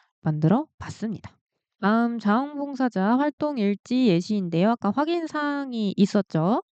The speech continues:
확인 사항으로는 소속명, 활동 시간, 활동 내용, 봉사자 이름이랑 서명이 필수 사항이어서 이렇게 포함을 시켰습니다.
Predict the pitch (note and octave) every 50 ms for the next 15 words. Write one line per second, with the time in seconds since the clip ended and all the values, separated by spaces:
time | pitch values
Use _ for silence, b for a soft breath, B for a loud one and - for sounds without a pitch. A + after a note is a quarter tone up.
0 | _ _ - B3 C4 C4+ C4+ C4+ B3+ B3 A#3+ A3+ A3+ A3 G3+ F3+ E3 E3 E3 E3+
1 | G3 B3 C#4+ D#4+ E4+ - - b b b b b b b - - D#4+ D#4 F4+ F4+
2 | D#4 G#3 F3 F3 F3 E3+ E3 E3 F#3+ C4+ - _ _ _ _ _ _ _ _ _
3 | _ _ _ _ _ _ _ _ _ _ - - B3+ C#4 D4 - _ _ - D4+
4 | D#4 D#4 D#4 D4+ - - F4 E4+ F#3+ D#3 - _ _ _ _ _ _ _ _ _
5 | _ _ _ _ _ _ _ _ _ _ _ _ _ _ _ _ - C#4 D4 C#4+
6 | _ _ - D4+ D#4 D4+ D4+ C4+ F3+ F3 G#3+ A3+ G3 D#3+ D#3 G3 - _ _ _
7 | _ _ _ _ _ _ _ _ _ _ _ - - G3+ G#3 G#3 - A3+ A#3 A3
8 | B3+ C#4 D4 D#4 E4 F4 - _ _ _ _ _ _ _ _ _ _ _ _ _
9 | _ _ - - G3 G3+ F#3+ A3 A3+ G#3+ G3 F3 E3 F3+ G#3+ B3 C4+ C#4 C4+ -
10 | D4+ D#4 D4+ D4 C#4+ C4 B3+ C4+ C#4+ D4 - - D#4 D4+ - D#4 D4 - C4+ C4
11 | B3+ B3+ A#3 F3+ E3 D#3+ D#3+ E3+ A#3+ B3+ A3+ - _ _ _ _ F#3+ F#3 - -
12 | F3 - - C#4 C#4+ C#4 B3 G#3 G#3 - - - C#4 - - - - D#2 - -
13 | - -